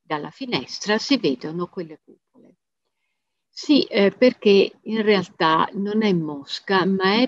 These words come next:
Pietrogrado, da dove Kustodiev guarda ora la rivoluzione. Bloccato in casa dall'incipiente paralisi, guarda dall'alto sulle strade e sulla folla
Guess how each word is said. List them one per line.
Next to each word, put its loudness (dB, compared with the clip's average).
Pietrogrado, -2
da -4
dove 0
Kustodiev -4
guarda -2
ora -2
la -6
rivoluzione. -10
Bloccato 0
in -2
casa -2
dall'incipiente 2
paralisi, -4
guarda 2
dall'alto -4
sulle -6
strade -6
e -4
sulla -4
folla -8